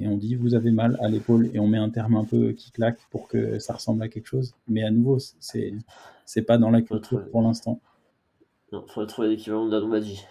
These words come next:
Speaker 2: Ma,
Speaker 1: Ouais.
Speaker 2: ma, ça, ça, c'est, je sais pas si j'ai déjà dit en, dans le podcast. Ma, ma, ça, ma, ma femme travaille en pharmacie, et, euh, elle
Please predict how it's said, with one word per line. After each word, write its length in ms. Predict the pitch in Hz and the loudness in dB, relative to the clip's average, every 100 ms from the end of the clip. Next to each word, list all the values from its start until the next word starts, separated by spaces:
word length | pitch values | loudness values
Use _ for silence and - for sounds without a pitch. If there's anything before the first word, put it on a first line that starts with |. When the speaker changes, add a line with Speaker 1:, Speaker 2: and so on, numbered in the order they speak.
| _ _ _ _ - | _ _ _ _ -10
Speaker 2:
Ma, 380 | 95 87 87 92 | -8 -8 -10 -2
Speaker 1:
Ouais. 100 | 147 143 _ _ _ _ - | 0 0 _ _ _ _ -8
Speaker 2:
ma, 200 | 95 104 | -6 -6
ça, 180 | - | -8
ça, 160 | 78 131 | -8 -8
c'est, 160 | 131 107 | -8 -10
je 60 | |
sais 40 | 101 | -10
pas 100 | 120 | -12
si 180 | - | -10
j'ai 100 | 101 | -10
déjà 200 | 95 101 | -8 -6
dit 180 | 101 107 | -6 -6
en, 360 | 101 101 98 101 | -8 -8 -8 -10
dans 120 | 101 | -12
le 60 | 98 | -14
podcast. 240 | 104 101 | -12 -6
Ma, 340 | 95 87 87 92 - _ _ _ _ _ - | -6 -6 -8 -12 -20 _ _ _ _ _ -6
ma, 200 | 95 90 | -4 -4
ça, 160 | - | -4
ma, 240 | 98 95 92 | -2 -2 -2
ma 120 | 98 | -4
femme 220 | 98 110 | -2 -2
travaille 260 | - 101 101 | -2 -2 -2
en 160 | 95 | -4
pharmacie, 560 | 98 98 98 95 110 - _ - | -8 -6 -6 -8 -10 -14 _ -16
et, 180 | - 90 | -8 -6
euh, 260 | 85 82 87 - - - _ _ _ _ _ _ | -4 -4 -4 -8 -12 -18 _ _ _ _ _ _
elle 60 | 110 | -6